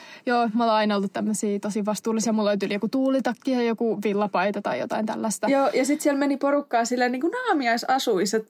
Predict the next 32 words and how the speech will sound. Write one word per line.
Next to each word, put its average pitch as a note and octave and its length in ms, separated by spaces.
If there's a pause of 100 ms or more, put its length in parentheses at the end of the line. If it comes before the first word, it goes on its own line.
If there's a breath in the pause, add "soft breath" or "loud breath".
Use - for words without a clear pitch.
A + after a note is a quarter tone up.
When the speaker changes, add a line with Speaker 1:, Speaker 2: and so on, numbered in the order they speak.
(120)
Speaker 2:
tiedätkö, B3+ 340
sellaisissa A#3 480
niinku A3+ 160
jossain G#3 520
Speaker 1:
Jossain B3 260
Speaker 2:
tyttöjen A3+ 140 (160)
Speaker 1:
minihameissa, A#3 680
joo. B3+ 80
Speaker 2:
minihame A3 640
Barbie G#3 500 (180)
outfit. G3+ 320
Ja A3+ 80
mä C4+ 100
olin C#4+ 100
ihan C4+ 120
silleen, C#4+ 200
että - 120
miten G#4 260
te G4+ 80 (100)
pystytte, D#4 460
että - 220
täällä C#4+ 160
niinku C#4+ 220 (320 loud breath)
just E4 260
ja A3+ 100
just B3 180
silleen B3 680
on B3 140
plusasteita. C4 720 (120)
Speaker 1:
Jep. B3+ 300 (540 loud breath)
Oh G#3+ 100
joo, G#3 260